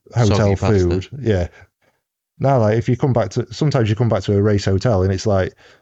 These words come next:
Speaker 1: "Oh yeah, sorry, the, uh, restaurant shut half an hour ago." It's like, perfect. Where's the nearest McDonald's? Like, what, what is there about? Or you just go, "Oh, it's half ten at night. I'm not eating tonight." Like, Tour,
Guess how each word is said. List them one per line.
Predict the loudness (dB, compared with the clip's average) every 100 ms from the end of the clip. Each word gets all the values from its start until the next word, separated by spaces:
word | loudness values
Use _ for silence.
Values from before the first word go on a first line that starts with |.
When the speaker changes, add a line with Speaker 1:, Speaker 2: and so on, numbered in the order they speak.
| _
Speaker 1:
"Oh | 0
yeah, | 2 2
sorry, | 2 0 2
the, | 2 2 2 2 0
uh, | -6 _ -4
restaurant | -4 0 -4 -2
shut | -2 -2 -4 _ _
half | -2 0 0
an |
hour | 2 2
ago." | 0 -2 -4
It's | -4
like, | -6 -6 _ _ _ _ _
perfect. | -2 0 -4 -10 -20 _ _ _
Where's | -2 0
the | 2
nearest | 2 2 2
McDonald's? | 0 0 -2 -4 -10 _ _ _ _ _ _
Like, | -2 -2 0
what, | -2 -2 -2
what | -2 0
is |
there | 0 0
about? | 0 -2 -6 -8
Or | -2 0 0 -2 -8 _ _ _
you | -2
just | 0
go, | 0 -2
"Oh, | -2 -2
it's | -2
half | -2 0
ten | -2 -2
at | 0
night. | 0 0
I'm | 0
not | -2 -2
eating | -4
tonight." | -4 -4 -4 -10 _ _ _ _ _ _ _ _
Like, | -2 -2 -4 _ _ -4
Tour, | 0 2 2 0 -2